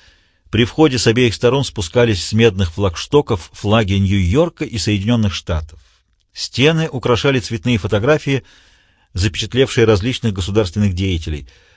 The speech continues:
В комнате стоял огромный овальный стол, окружённый кожаными креслами. Кофейника и подноса с пончиками и хворостом,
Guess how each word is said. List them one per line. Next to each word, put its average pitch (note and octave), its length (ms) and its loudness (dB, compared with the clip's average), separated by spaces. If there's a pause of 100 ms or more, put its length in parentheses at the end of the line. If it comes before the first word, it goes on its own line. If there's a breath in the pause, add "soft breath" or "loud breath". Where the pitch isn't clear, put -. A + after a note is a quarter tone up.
(100)
В - 80 -20
комнате F#2+ 400 2
стоял G2+ 280 0
огромный G#2+ 560 4
овальный G2 400 2
стол, D#3+ 460 0 (580)
окружённый A2 600 2
кожаными A2+ 460 2
креслами. - 580 -4 (1080)
Кофейника D#3+ 720 0
и B2+ 220 -4
подноса C3 540 0
с - 120 -6
пончиками A2 560 -2
и A2+ 60 -2
хворостом, D3 680 -6